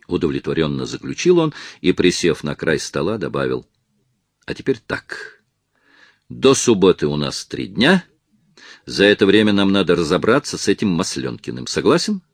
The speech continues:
«Согласен. В субботу приступаем к реализации дела.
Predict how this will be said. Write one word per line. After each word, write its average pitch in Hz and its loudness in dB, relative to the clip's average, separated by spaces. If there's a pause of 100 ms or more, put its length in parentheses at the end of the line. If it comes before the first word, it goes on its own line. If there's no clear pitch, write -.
(640)
«Согласен. 64 -6 (760)
В - -18
субботу 123 2
приступаем 90 0
к - -10
реализации 80 0
дела. 76 0